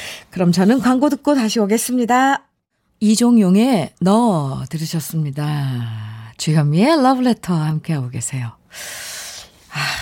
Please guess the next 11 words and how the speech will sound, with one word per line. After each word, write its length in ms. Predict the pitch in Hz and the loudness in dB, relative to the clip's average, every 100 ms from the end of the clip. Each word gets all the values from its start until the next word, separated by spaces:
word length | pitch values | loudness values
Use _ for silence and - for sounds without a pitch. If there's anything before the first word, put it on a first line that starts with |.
| - - - | -12 -16 -16
이렇게 260 | 160 - | -14 -2
옛 120 | 190 170 | 2 4
노래, 520 | 214 247 170 175 170 | 6 4 4 2 0
좋은 300 | - 185 208 | 0 2 4
노래들 540 | 196 180 156 143 151 139 135 - | 4 0 -4 -6 -6 -8 -10 -8
한 120 | 190 | -4
번씩 380 | 185 170 151 139 _ _ - | -4 -4 -8 -10 _ _ -4
<laughs> 840 | 151 135 175 156 156 - - - | -4 -2 -2 -2 -4 -8 -20 -4
꺼내 240 | 226 240 226 | 2 2 2
들으면 440 | 165 156 131 131 | -2 -6 -6 -8
참, 220 | - 208 | -6 -2